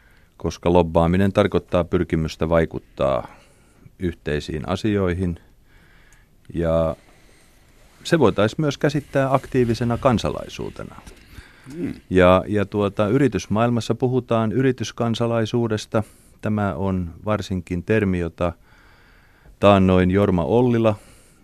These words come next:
Speaker 1: viljeli tuhat yhdeksänsataayhdeksänkymmentäluvun lopulla puhuessaan hyvästä yrityskansalaisuudesta. Joten, joten, ö,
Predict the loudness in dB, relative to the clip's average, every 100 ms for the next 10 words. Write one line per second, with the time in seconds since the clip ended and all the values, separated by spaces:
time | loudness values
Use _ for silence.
0 | -20 -8 -2 0 0 0 -2 -4 -2 -2
1 | -2 -6 -12 -10 -4 0 0 -2 -8 -12
2 | -10 -8 -6 -8 -8 -6 -8 -6 -4 -4
3 | -4 -6 -4 -6 -6 -6 -6 -4 -4 -2
4 | -4 -4 -12 -12 -12 _ _ _ _ -10
5 | -4 -4 -6 -8 -6 -4 -4 -4 -4 -4
6 | -4 -4 -8 -10 -12 -12 _ _ _ _
7 | _ -20 _ _ _ _ _ _ _ _
8 | _ _ -12 -2 0 2 0 0 -2 -4
9 | -4 -4 -4 -2 -4 -6 -8 -10